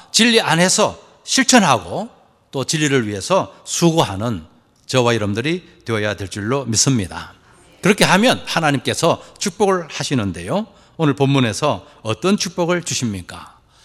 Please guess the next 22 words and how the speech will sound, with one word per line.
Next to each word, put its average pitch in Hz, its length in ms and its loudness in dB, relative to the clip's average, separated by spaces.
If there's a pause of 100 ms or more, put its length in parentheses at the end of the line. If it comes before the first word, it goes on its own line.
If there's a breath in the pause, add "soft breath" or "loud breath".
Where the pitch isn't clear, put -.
(140)
이 208 100 0
사도 175 340 2
요한이 147 380 0 (560)
가요를 185 400 6
보면서 160 640 -2 (460 soft breath)
"아유, 147 320 0
저, 185 100 0
정말 196 540 2
하나님, 180 400 0
이 - 20 -6
사람은 185 460 2 (240 loud breath)
잘 - 180 0
돼야 196 160 8
됩니다. 110 640 -2 (520 soft breath)
이렇게 226 320 6
진리 240 300 6
안에서 180 540 4 (220 loud breath)
이렇게 208 300 4
헌신적으로 214 560 6
살아가는 185 440 0
이 220 140 4
사람인데 156 760 -2